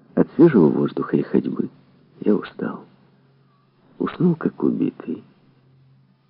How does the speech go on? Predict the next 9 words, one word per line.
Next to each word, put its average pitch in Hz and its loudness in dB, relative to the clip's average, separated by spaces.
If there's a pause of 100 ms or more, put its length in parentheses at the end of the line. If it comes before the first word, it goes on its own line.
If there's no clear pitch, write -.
(440)
Но 156 4
неожиданно 131 6
резко 127 2
проснулся, 135 -2
хотя - -4 (380)
и - 6
остался 139 2
лежать 107 2 (420)
с - 0